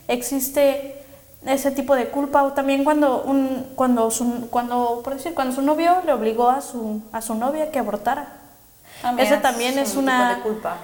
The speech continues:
Speaker 1: es una culpa imaginaria, porque la novia, el novio sí tuvo la culpa, pero la novia ahí no tuvo la culpa, porque fue una obligación también que, que, le, que, que hizo su novio. Y lo mismo pasa en lo,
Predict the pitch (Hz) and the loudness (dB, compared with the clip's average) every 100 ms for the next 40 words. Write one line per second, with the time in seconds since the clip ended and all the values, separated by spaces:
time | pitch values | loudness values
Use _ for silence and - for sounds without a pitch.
0 | - 247 254 277 269 277 311 311 311 294 | -4 -2 2 4 2 2 0 2 2 2
1 | 269 - 247 247 226 240 254 294 269 247 | 0 -2 0 0 -2 0 2 2 0 -2
2 | 247 247 240 233 - - - - - - | -4 -2 -2 -2 -10 -20 -20 -20 -12 2
3 | 254 262 330 349 370 285 294 311 440 480 | 4 4 2 2 2 2 0 0 2 2
4 | 339 269 285 214 311 294 262 - 226 240 | 0 -2 0 2 0 2 2 2 0 2
5 | 226 240 285 311 302 - - - - - | 0 2 0 2 -2 -2 -12 -20 -20 -10
6 | - 247 247 254 254 247 226 254 277 240 | -2 2 2 2 0 2 0 0 2 2
7 | 240 226 247 233 262 269 285 285 285 285 | 2 -4 -4 -4 2 4 4 2 -2 -8
8 | 285 269 277 269 247 220 208 214 269 262 | -6 0 2 4 2 -2 -4 -4 -4 -4
9 | 247 220 233 247 233 220 - 240 226 226 | -4 -4 -2 -2 -2 -6 -8 -4 0 0
10 | - 233 214 220 220 - 226 214 214 220 | 0 0 2 0 -2 -4 -2 0 0 -2
11 | 233 233 262 - 262 226 233 262 277 359 | -2 0 0 -4 -4 -2 0 2 2 0
12 | - - - - 262 277 269 277 - 277 | -4 -14 -18 -4 2 4 2 -4 2 2
13 | 294 302 330 311 302 311 | 4 2 4 4 2 0